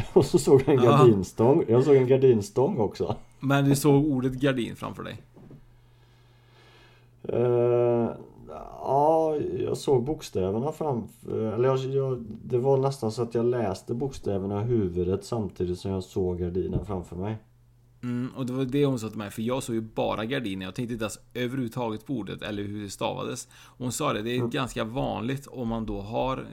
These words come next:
Speaker 2: läs- och svå-, eh, läs- och skrivsvårigheter. Det betyder inte att du inte kan läsa, eh, eller skriva, men du har fortfarande kanske läs- och skrivsvårigheter. Eh, och då tänker man bara oftast bilder än text ju.
Speaker 1: Ja, just det. Och det låter ju ganska logiskt faktiskt.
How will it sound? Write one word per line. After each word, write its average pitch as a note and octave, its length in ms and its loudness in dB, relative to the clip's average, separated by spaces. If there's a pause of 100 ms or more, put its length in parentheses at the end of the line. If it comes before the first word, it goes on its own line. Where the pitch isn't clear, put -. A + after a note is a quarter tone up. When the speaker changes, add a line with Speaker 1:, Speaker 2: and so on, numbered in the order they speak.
Speaker 2:
läs- A2 340 -2
och G2+ 40 -12
svå-, - 260 -10
eh, A2 180 -4
läs- A2 260 -4
och G#2 60 -14
skrivsvårigheter. G2 500 -8
Det G2+ 40 -12
betyder C#3 180 -2
inte C3+ 120 0
att G2 60 -6
du G2+ 60 -12
inte F#2+ 120 -16
kan F#2+ 160 -10
läsa, G#2+ 440 -8 (520)
eh, A2+ 300 -8
eller G#2 180 -6
skriva, G2+ 540 -6
men A2 460 -6
du A2+ 100 -8
har G#2+ 280 -6
fortfarande G2+ 540 -10
kanske G2 220 -12
läs- F#2 280 -10
och F2+ 180 -16
skrivsvårigheter. F#2+ 800 -12 (440)
Eh, A2 240 -6
och A#2 200 -8
då A#2+ 100 -4
tänker A#2 340 -4
man A2 180 -6
bara A2+ 240 -4
oftast A#2 440 -12
bilder A#2+ 680 -6
än G2 180 -10
text - 420 -10
ju. - 80 -18 (840)
Speaker 1:
Ja, F#2+ 280 0
just A#2+ 220 -2
det. F#2 160 -2 (140)
Och G2+ 120 -4
det A2 160 4
låter A2+ 460 2
ju A2+ 100 0
ganska G#2+ 360 -2
logiskt F#2 400 -2
faktiskt. - 360 -8